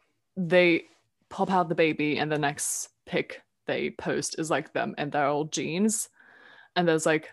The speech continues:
none of the in between where it's like, "You look like you're pregnant for four more days after," you, like, probably a week, honestly, like, after you've, like, had the child, you know?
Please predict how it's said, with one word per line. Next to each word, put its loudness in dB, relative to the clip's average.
none 2
of 0
the 2
in -2
between -4
where 0
it's -4
like, 0
"You 2
look 2
like 2
you're 6
pregnant 0
for -8
four 2
more 4
days 2
after," 2
you, 0
like, 0
probably 4
a 6
week, 0
honestly, 0
like, 2
after -2
you've, -2
like, 0
had -4
the -4
child, -4
you -6
know? -4